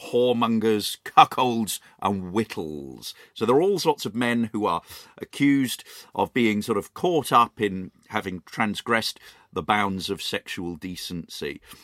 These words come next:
And they go to court because they call each other all kinds of names. So one of the most popular is calling somebody a cuckold. And a cuckold doesn't necessarily mean that you've done anything yourself.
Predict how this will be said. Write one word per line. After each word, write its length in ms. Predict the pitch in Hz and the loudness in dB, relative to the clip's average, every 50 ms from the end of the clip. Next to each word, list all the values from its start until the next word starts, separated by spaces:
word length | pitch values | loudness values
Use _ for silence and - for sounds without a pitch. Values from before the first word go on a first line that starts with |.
| - _ - _ | -20 _ -18 _
And 240 | - 131 143 127 - - - - - _ _ _ _ _ _ _ _ | 0 2 2 2 -2 -8 -20 -20 -20 _ _ _ _ _ _ _ _
they 340 | _ 156 165 170 165 156 117 _ _ | _ 4 6 6 4 2 -2 _ _
go 180 | - 185 202 208 | 2 2 2 2
to 140 | 196 - - | 0 -4 -8
court 380 | - - 139 139 135 - - | 2 4 4 4 4 2 0
because 300 | - 113 - - 117 - | -4 -2 0 -2 -2 0
they 140 | - 117 110 | 0 0 0
call 460 | - _ - - 156 151 156 147 135 | 0 _ -6 -4 -2 0 0 0 0
each 160 | 127 123 - | 0 -2 -2
other 200 | - 104 85 95 - - | -4 -2 -2 -4 -8 -6
all 320 | - 170 190 185 175 156 117 | -6 -4 -2 -2 -2 -2 -4
kinds 340 | - 135 127 120 110 104 107 | -2 -2 0 0 0 -2 -4
of 100 | 95 104 | -6 -6
names. 380 | 98 92 87 82 78 73 - | -6 -4 -4 -4 -6 -6 -4
So 80 | - 107 | -4 -4
one 140 | 110 151 156 | -2 -2 -2
of 80 | 143 | -2
the 80 | 131 117 | -2 -2
most 240 | 117 104 - - _ | -2 -2 -4 -6 _
popular 520 | - 117 - _ - 117 104 101 95 92 - | -4 -4 -4 _ -2 0 0 0 0 0 0
is 220 | 101 98 92 - - - - _ _ _ | 0 0 0 -2 -10 -18 -20 _ _ _
calling 340 | - 127 117 110 104 98 98 | -4 0 0 0 0 -2 -4
somebody 440 | - - 107 98 87 90 92 90 | -4 -4 -4 -2 -2 -4 -4 -4
a 100 | 76 65 - _ | -4 -6 -10 _
cuckold. 760 | - - - - 117 - - - 87 76 71 64 58 - _ - - _ _ | -20 -4 -2 -2 -2 0 -2 -4 -4 -4 -4 -10 -14 -18 _ -20 -20 _ _
And 100 | 113 120 | -4 -4
a 60 | 123 | 0
cuckold 420 | - 185 175 - - 156 131 110 | 2 2 2 4 4 2 0 2
doesn't 240 | - 135 123 - 135 | 0 -2 -2 -2 -4
necessarily 560 | 127 113 104 113 - 123 113 110 107 104 107 | -6 -6 -8 -4 -2 0 2 2 2 0 0
mean 640 | 107 104 110 117 127 139 147 151 151 147 139 131 123 - - - - - _ _ | 0 0 0 0 2 2 2 2 0 0 0 -2 -4 -8 -14 -20 -20 -20 _ _
that 80 | 117 | 0
you've 180 | 113 113 101 - | 0 0 0 2
done 200 | 123 123 120 117 | 2 4 4 4
anything 340 | 110 110 110 - 123 107 104 | 2 2 2 0 0 0 2
yourself. 720 | 107 110 110 - - - 240 233 156 104 90 92 - - | 2 0 0 0 -2 0 2 2 2 0 -2 -6 -10 -16